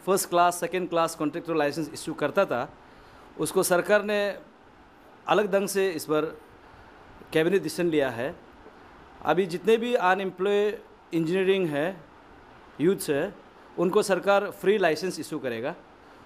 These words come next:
वो कुछ, वो खुद एक अच्छा contractor होगा, Engineering होने का नाते, और अच्छा contractor भी होगा, और उनको फी भी नहीं लिया जाएगा।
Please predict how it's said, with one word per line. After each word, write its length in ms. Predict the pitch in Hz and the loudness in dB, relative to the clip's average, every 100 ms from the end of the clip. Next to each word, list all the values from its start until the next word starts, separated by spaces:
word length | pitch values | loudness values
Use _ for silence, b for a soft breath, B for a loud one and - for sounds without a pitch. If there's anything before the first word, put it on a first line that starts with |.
| B - | B 0
वो 80 | 190 | 0
कुछ, 380 | 214 220 - 208 - - - - - - - - - | 0 -4 -6 -10 -18 -20 -20 -20 -20 -20 -20 -18 -4
वो 100 | 170 | 0
खुद 280 | 180 233 196 - - - - | 2 0 -2 -18 -20 -14 -4
एक 140 | 190 | -2
अच्छा 280 | 160 165 226 | 0 2 2
contractor 500 | 226 202 180 208 214 | 4 0 0 -2 -2
होगा, 340 | 165 127 135 214 - - B B - | -2 -4 -6 -8 -14 -20 B B -2
Engineering 680 | 170 175 202 202 214 196 160 | 0 2 4 4 2 -2 -8
होने 300 | 143 165 190 | -4 -2 0
का 120 | 175 | 0
नाते, 400 | 156 143 180 208 - - | 0 -2 -4 -6 -10 -6
और 100 | 147 | -6
अच्छा 260 | 151 151 196 | -4 -2 0
contractor 480 | 165 151 175 185 | 2 0 -2 -2
भी 100 | 170 | 0
होगा, 320 | 160 139 143 170 | 0 0 2 0
और 400 | 156 151 143 - - B B | 2 -2 -2 -8 -20 B B
उनको 500 | 160 170 175 196 190 | 0 0 2 2 2
फी 260 | 170 - 208 | -2 -2 0
भी 120 | 214 | 2
नहीं 140 | 208 196 | 2 2
लिया 220 | 165 147 | 2 2
जाएगा। 360 | 131 127 185 | 0 -2 -4